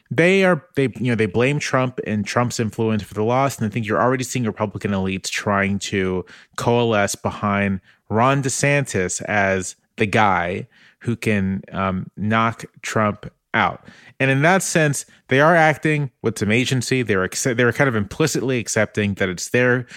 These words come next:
uh, support for Trump over the years that has enabled him to have so much power and influence within the Republican Party. Um,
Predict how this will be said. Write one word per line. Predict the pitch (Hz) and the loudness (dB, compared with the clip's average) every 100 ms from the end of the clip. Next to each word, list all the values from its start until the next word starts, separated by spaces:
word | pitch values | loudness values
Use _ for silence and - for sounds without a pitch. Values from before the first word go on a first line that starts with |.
| - _ _ | -20 _ _
uh, | - 95 | -2 -2
support | - - - 165 151 | -2 -4 0 0 0
for | - 135 | -2 -4
Trump | - 117 104 92 - - _ | 0 2 2 -2 -10 -20 _
over | - 117 117 | -2 0 0
the | 107 | 0
years | 101 98 95 | 0 0 -2
that | 104 | -6
has | 87 | -4
enabled | 101 101 107 110 92 | -2 0 0 -2 -2
him | 101 92 | -4 -4
to | 98 | -4
have | 98 95 | -2 -2
so | - | -2
much | 104 98 - | -2 -2 -2
power | 101 95 90 90 - - - - - | 0 0 0 -2 -8 -20 -20 -18 -6
and | 101 | -2
influence | 117 139 - 113 98 95 - - - | 0 0 -2 0 0 -4 -8 -10 -6
within | 110 151 | 0 2
the | 170 | 2
Republican | 131 - 95 92 - 90 | 2 0 -2 -4 -8 -8
Party. | 90 90 87 85 - - - _ - | -4 -4 -6 -10 -12 -20 -20 _ -4
Um, | 98 95 87 82 | 0 0 -2 -8